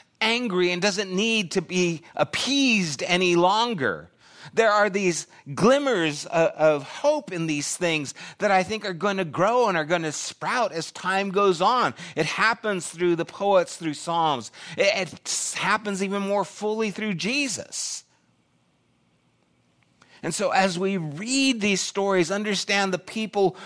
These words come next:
who are hearing them, how they're identifying with them, and understand that we all do the same thing to some degree.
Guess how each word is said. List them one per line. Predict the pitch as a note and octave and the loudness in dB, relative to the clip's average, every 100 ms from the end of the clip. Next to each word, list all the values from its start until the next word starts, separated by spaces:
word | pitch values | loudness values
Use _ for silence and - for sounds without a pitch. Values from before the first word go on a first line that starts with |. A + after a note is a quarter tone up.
| - | -4
who | F#3+ F#3+ | 2 6
are | E3 D3+ | 4 2
hearing | - F3+ A3 G#3 G3+ | -4 -4 -2 0 0
them, | D#3 D3 C3 - | 0 0 -2 -8
how | - F3+ | -2 0
they're | F3+ F#3+ E3+ | 2 0 2
identifying | E3+ D#3+ - G#3+ A3 G#3 - F3 E3 | 0 0 -2 -2 -2 -6 -4 -2 -2
with | D3+ C#3+ | -4 -2
them, | D#3+ C#3 - - | -2 -2 -4 -8
and | D3+ | -2
understand | G3 G#3 G3 - G3 F#3 | 0 0 -2 -2 -2 0
that | F3+ | 0
we | F3 F3+ - | 0 -2 -2
all | F#3 A3 A3 A3 G#3 | -2 0 2 2 0
do | D#3 F#3+ F#3 | 0 0 0
the | D3+ | -2
same | - - E3 F3 E3+ | -2 -2 -2 -2 -2
thing | C#3 D#3 E3+ C3+ G#2+ | -4 -2 0 0 -2
to | C#3+ | -6
some | C3+ - - D#3 C#3+ | -6 -4 -4 -4 -4
degree. | B2+ A#2 D#3 C#3 F2+ - | -6 0 2 2 -2 -10